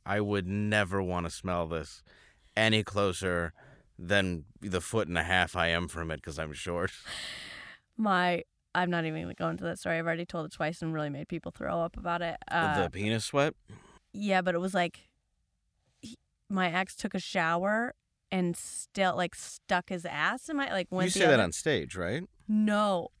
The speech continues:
Speaker 2: I
Speaker 1: Maybe you told
Speaker 2: this
Speaker 1: me off
Speaker 2: really,
Speaker 1: stage.
Speaker 2: I think,
Speaker 1: Okay.
Speaker 2: yeah, it was just bad.
Speaker 1: Oh, maybe you did it on our show. That's what it was.
Speaker 2: The asshole?
Speaker 1: Yeah.
Speaker 2: I don't think so. I
Speaker 1: No?
Speaker 2: don't, mm-mm.
Speaker 1: It sounds
Speaker 2: I don't
Speaker 1: familiar.
Speaker 2: No, I
Speaker 1: Maybe
Speaker 2: got,
Speaker 1: it's just
Speaker 2: um,
Speaker 1: triggering a memory
Speaker 2: <laughs>
Speaker 1: from when I was a young boy.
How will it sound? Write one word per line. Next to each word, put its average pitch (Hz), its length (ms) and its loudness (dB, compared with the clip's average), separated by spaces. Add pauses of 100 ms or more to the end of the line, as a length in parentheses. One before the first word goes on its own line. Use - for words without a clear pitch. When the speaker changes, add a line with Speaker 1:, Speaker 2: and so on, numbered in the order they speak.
Speaker 2:
I 190 180 4
Speaker 1:
Maybe 139 240 4
you 151 80 2
told 127 180 2
Speaker 2:
this 117 80 2
Speaker 1:
me 107 40 4
off 110 180 4
Speaker 2:
really, 233 140 2 (200)
Speaker 1:
stage. - 220 -10
Speaker 2:
I 202 60 4
think, 196 160 2
Speaker 1:
Okay. 175 180 2
Speaker 2:
yeah, 160 140 0
it - 60 -6
was 175 180 -10
just 180 220 -14
bad. 143 320 -6 (560)
Speaker 1:
Oh, 131 60 2
maybe 185 260 6
you 220 80 2
did 170 160 2
it 151 80 4
on 107 120 6
our 120 200 6
show. 78 360 0
That's 98 280 0
what 87 140 0
it 65 100 -6
was. 62 460 -10 (320)
Speaker 2:
The 101 280 -2 (320)
asshole? 202 520 -2
Speaker 1:
Yeah. 120 300 6
Speaker 2:
I 220 40 6
don't 269 200 4
think 269 240 -2
so. - 160 -16
I 220 100 -2
Speaker 1:
No? 143 240 4
Speaker 2:
don't, 262 240 -4 (160)
mm-mm. 175 260 0 (200)
Speaker 1:
It 113 120 -8
sounds 226 260 0
Speaker 2:
I - 20 -8
don't - 40 -10
Speaker 1:
familiar. 123 640 4 (460)
Speaker 2:
No, 277 160 6
I 220 80 6
Speaker 1:
Maybe 160 180 8
Speaker 2:
got, 240 40 8
Speaker 1:
it's 220 80 4
just 165 120 4
Speaker 2:
um, 190 220 4
Speaker 1:
triggering 127 360 6
a 101 60 4
memory 90 520 6
Speaker 2:
<laughs> 76 100 -8
Speaker 1:
from 107 180 0
when 95 140 4
I 101 80 2
was 101 200 -2
a 120 60 -4
young 98 320 0
boy. 92 380 2